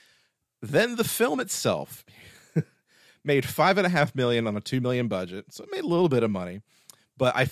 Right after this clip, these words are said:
I did a little bit of research, found out that was enough to make it the seventy-fifth highest grossing movie of nineteen seventy-eight.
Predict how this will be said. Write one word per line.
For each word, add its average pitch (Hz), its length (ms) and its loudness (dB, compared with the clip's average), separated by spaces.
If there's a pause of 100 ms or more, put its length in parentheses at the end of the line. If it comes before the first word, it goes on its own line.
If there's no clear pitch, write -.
I 127 260 4
did 131 280 -2
a 160 40 -2
little 180 180 -2
bit 180 120 2
of 147 80 0
research, 151 340 -2
found 151 240 2
out 117 160 2 (260)
that 127 360 4
was 170 140 2
enough 156 260 -2
to 151 80 -2
make 127 240 0
it - 140 0 (140)
the 113 140 -2
seventy-fifth 160 800 2
highest 135 360 2
grossing 127 260 0
movie 113 280 0
of 101 80 -2
nineteen 101 340 -2
seventy-eight. 95 880 -6